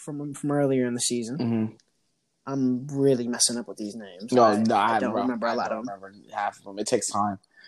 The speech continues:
Speaker 2: <laughs>
Speaker 1: I'm, I'm, I'm, I'm gonna get it though. I, I know the important ones though. So he is back, and they are leading the invasion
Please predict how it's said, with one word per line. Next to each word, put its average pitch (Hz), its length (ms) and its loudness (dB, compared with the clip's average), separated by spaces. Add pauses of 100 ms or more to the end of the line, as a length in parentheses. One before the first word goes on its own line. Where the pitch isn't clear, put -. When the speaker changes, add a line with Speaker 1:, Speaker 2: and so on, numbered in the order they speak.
(100)
Speaker 2:
<laughs> - 380 -4
Speaker 1:
I'm, 147 160 4
I'm, 151 220 4
I'm, 156 180 2
I'm 175 220 6
gonna 180 160 8
get 160 140 8
it 143 100 2
though. 160 140 10
I, 208 240 8
I 226 100 4
know 269 180 6
the 240 120 2
important 151 440 0
ones 110 280 -20
though. - 80 -20 (840)
So 175 680 4 (760)
he 262 260 0
is 190 140 2
back, 151 340 -2
and 156 120 -6
they 170 100 -2
are 160 120 2
leading 151 500 -4 (100)
the 143 160 -2
invasion 127 760 -2